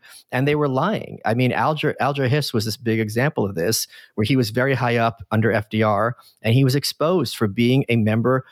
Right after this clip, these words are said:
of a Stalinist party, giving s-, U S government secrets to a country that had just recently starved millions of Ukrainians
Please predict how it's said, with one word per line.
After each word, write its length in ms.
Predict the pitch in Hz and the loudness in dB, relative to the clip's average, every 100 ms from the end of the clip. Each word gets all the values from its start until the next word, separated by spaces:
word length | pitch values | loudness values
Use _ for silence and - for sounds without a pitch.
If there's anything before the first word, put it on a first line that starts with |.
| _ _ | _ _
of 200 | 107 110 - - | -2 -2 -4 -6
a 60 | |
Stalinist 720 | 107 - 120 127 151 160 - | -4 -2 -2 0 0 -2 -2
party, 420 | 120 107 104 117 123 - - | -2 0 0 -2 -4 -14 -4
giving 280 | 113 135 143 | 0 2 0
s-, 200 | - - - | 0 -4 -2
U 240 | 113 143 | 2 2
S 140 | 147 | 0
government 380 | 107 117 127 135 | -2 -2 0 -2
secrets 540 | - 95 98 107 - - - - | -2 -4 0 -2 -2 -10 -16 -12
to 400 | - - 120 123 - | -4 0 2 0 -2
a 80 | |
country 720 | 107 - 165 185 - 92 107 - _ _ 110 | -6 -4 -2 -2 -2 -4 -4 -8 _ _ -4
that 240 | 123 131 | -4 -2
had 240 | 135 117 | -6 -6
just 360 | - 131 156 - - | -2 -2 -2 -8 -4
recently 560 | 123 135 - 123 135 | 0 0 0 0 2
starved 800 | 135 - - 139 165 110 113 - | 0 -2 -2 0 0 -2 -6 -6
millions 540 | 110 113 135 151 160 - | 0 2 2 2 0 0
of 160 | 101 | -2
Ukrainians 800 | 117 139 - 156 143 107 107 113 | 0 -2 -2 0 2 2 0 -2